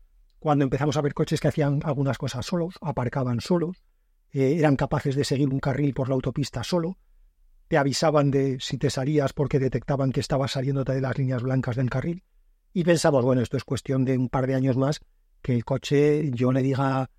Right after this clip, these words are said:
me monte y le diga, "Llévame a Burgos", y el coche solo me lleve a Burgos y me despierte cuando lleguemos allí.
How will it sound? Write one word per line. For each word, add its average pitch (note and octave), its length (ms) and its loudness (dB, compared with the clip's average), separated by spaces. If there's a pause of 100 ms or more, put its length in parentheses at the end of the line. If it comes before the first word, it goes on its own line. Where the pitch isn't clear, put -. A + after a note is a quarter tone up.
(120)
me C3+ 160 0
monte D3 320 4
y C#3+ 60 2
le C#3 80 0
diga, C3+ 180 0
"Llévame D3 460 2
a D3 100 0
Burgos", E3 480 -2 (400)
y D3 120 0
el A#2+ 100 0
coche C3 300 -2
solo D3 260 0
me D#3 80 2
lleve B2+ 180 2
a D3 60 2
Burgos D#3+ 320 0
y E3+ 60 2
me C3 100 4
despierte C3+ 420 -2
cuando C#3 200 0
lleguemos B2 260 0
allí. G#2+ 180 -4